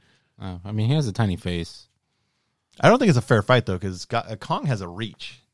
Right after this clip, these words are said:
Speaker 2: You know, his arms have reach
Speaker 1: Godzilla
Speaker 2: where
Speaker 1: has a tail.
Speaker 2: God-
Speaker 1: And can fucking breathe nuclear fire. Like,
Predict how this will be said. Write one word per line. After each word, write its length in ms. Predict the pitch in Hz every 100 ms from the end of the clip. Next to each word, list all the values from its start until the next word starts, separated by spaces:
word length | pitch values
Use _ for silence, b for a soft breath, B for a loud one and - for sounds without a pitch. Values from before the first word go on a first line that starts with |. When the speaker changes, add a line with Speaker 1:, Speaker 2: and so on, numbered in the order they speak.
| _ _
Speaker 2:
You 80 | 98
know, 80 |
his 160 | 107 131
arms 220 | 131 156
have 180 | 104 87
reach 180 | 104 104
Speaker 1:
Godzilla 100 | 139
Speaker 2:
where 200 | 101 95
Speaker 1:
has 160 | 170
a 60 | 143
tail. 480 | - 185 131 85 110
Speaker 2:
God- 240 | - 127 127 107 _ _
Speaker 1:
And 100 | 127
can 80 | 127
fucking 540 | 127 165 156 147 113 101
breathe 280 | 131 147
nuclear 520 | 117 127 143 147 143 120
fire. 500 | - 143 151 101 80
Like, 240 | 90 85